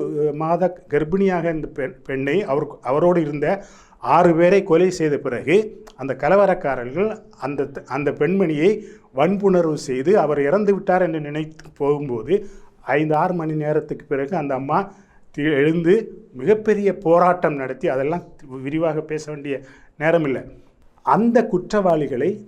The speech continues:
இப்போது இருக்கிற அரசு என்ன செய்யுது? அதாவது, ஒரு ஆகஸ்ட் பதினைந்துக்கு அவர்களை வரவேற்று, அவர்கள் காலில் விழுந்து,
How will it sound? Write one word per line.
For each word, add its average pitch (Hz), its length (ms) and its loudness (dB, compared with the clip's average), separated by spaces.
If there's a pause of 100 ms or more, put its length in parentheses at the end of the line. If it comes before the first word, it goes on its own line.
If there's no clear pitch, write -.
(140)
இப்போது 233 420 2
இருக்கிற 185 320 0
அரசு 156 300 -4
என்ன 156 140 -4 (100)
செய்யுது? 117 200 -10 (420)
அதாவது, 160 680 2
ஒரு 143 220 4
ஆகஸ்ட் 175 420 0 (120)
பதினைந்துக்கு 139 800 0 (560)
அவர்களை 151 720 0 (240)
வரவேற்று, 160 880 0
அவர்கள் 151 520 -2
காலில் 170 400 2
விழுந்து, 139 600 -2